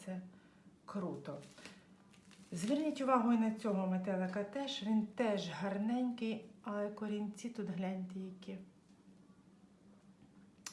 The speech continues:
Круті корінці, тургар не дуже, але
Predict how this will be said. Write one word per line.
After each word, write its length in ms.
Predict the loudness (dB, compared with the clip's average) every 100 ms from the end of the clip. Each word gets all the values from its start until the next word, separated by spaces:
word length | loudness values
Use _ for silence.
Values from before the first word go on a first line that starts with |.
| -16 -20 -20 -20 -20 -20 -12
Круті 460 | -2 0 0 0 -4
корінці, 640 | 0 0 2 0 0 -4
тургар 720 | -4 -6 -2 0 0 0 2
не 160 | 2 2
дуже, 440 | 2 0 0 -2
але 380 | 2 2 4 2